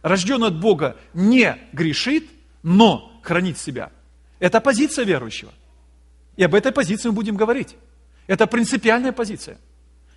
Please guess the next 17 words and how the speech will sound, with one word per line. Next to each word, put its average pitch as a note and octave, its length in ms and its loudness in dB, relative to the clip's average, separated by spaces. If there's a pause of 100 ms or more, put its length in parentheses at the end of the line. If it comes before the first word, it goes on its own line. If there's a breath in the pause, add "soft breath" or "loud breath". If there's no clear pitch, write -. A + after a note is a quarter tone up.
(120)
Итак, G3+ 400 0 (1500 soft breath)
постоянное G#3 680 2
наблюдение F3+ 480 -2
за D#3+ 80 -4
собой. C#3+ 420 -6
Вот D3+ 140 -6
это C3+ 100 -10
выражение D#3 460 0
"хранить E3+ 560 0
себя". C#3 320 -4
Мы C#3+ 140 -4
об D3 80 -6
этом E3+ 180 -6
сейчас D3+ 320 -12
выражении C#3+ 360 -10
будем B2+ 220 -14
говорить. A#2 400 -16